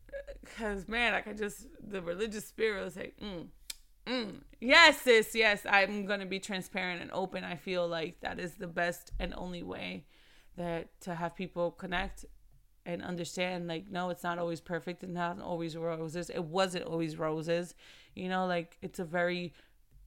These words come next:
real life that I lived, and I can only be transparent because I know that I'm not the only one who goes through it, but I know that I am the one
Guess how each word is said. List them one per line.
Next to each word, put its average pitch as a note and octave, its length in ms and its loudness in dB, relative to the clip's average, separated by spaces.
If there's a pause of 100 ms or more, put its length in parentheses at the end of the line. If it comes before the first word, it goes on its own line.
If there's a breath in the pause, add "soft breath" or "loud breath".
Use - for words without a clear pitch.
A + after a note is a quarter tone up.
(340)
real F#3+ 360 4
life G#3+ 360 10
that F#3 140 6
I F3 80 8
lived, F#3 460 4
and G3 260 -2
I F#3 100 0
can G#3 160 -6
only G3 280 -4
be F#3+ 140 -4
transparent G3+ 480 -6
because F#3+ 220 -8
I G3+ 100 -4
know G#3 180 -4
that G#3 100 -4
I'm G3 100 -4
not G3 140 -6
the G#3 80 -8
only G3+ 140 -4
one G3+ 140 -4
who G3 80 -6
goes A#3+ 200 2
through F#3+ 200 -2
it, - 140 -4 (360)
but F#3 180 0
I F#3+ 220 0
know G#3 280 2
that F#3+ 160 -4
I F#3+ 120 -4
am F#3+ 280 0
the F#3 80 -4
one G3 300 -4